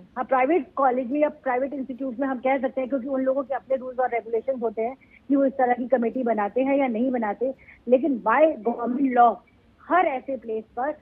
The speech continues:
जहाँ पर male and female इकट्ठे काम करते हैं, वहाँ पर एक आईपीसी की committee जरूर होती है। अब बात आती है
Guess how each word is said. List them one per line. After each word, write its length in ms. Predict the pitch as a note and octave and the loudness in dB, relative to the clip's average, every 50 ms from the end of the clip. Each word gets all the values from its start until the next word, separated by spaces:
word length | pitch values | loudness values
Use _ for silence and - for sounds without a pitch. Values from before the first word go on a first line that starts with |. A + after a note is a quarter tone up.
| - - _ _ - | -20 -20 _ _ -8
जहाँ 280 | C4 A#3 A3+ A#3+ A#3+ A#3+ | -6 -6 -6 -6 -6 -6
पर 140 | C4+ C#4 B3+ | -6 -6 -6
male 240 | B3 A#3+ A#3+ B3+ B3+ | -4 -4 -4 -4 -4
and 180 | A#3+ A#3+ A#3+ | -6 -10 -10
female 420 | - - A#3+ A#3 A#3+ B3+ C4+ A#3 A#3+ | -12 -10 -8 -6 -4 -4 -6 -6 -8
इकट्ठे 360 | A3 - G#3 G3 - B3+ B3+ | -10 -10 -10 -8 -4 -4 -4
काम 240 | B3 A3+ G#3 G3+ G#3 | -2 -4 -6 -6 -6
करते 280 | - G#3 G3+ - G#3 | -10 -10 -8 -8 -8
हैं, 140 | A3 A#3+ C4 | -6 -6 -4
वहाँ 260 | A3+ A3 G#3 A3 G#3 G3+ | -4 -4 -4 -4 -6 -4
पर 140 | - A3+ A#3+ | -2 -2 -2
एक 160 | B3 A#3 - | -2 -4 -4
आईपीसी 500 | F#3+ F#3 F#3+ F#3 - - G3+ - - A#3+ | -8 -10 -10 -10 -8 -8 -10 -8 -8 -10
की 220 | A#3 - B3+ C4+ C#4 _ | -10 -8 -10 -12 -10 _
committee 400 | - A#3 G#3+ G3 F#3 - B3 B3+ | -2 -2 0 0 -2 -4 -6 -6
जरूर 260 | G3+ G#3 G3 F#3 G3 E3+ | -2 -2 0 0 -2 -4
होती 220 | F3 F3 - _ - | -4 -10 -14 _ -20
है। 120 | - - _ _ _ _ _ _ _ _ - - | -20 -20 _ _ _ _ _ _ _ _ 2 4
अब 100 | D#4+ C#4 | 4 6
बात 260 | A#3+ D4 C#4 C#4 - | 6 4 4 4 2
आती 260 | C#4 C4+ A3 - C#4+ | 0 0 0 0 0
है 80 | D4+ | 0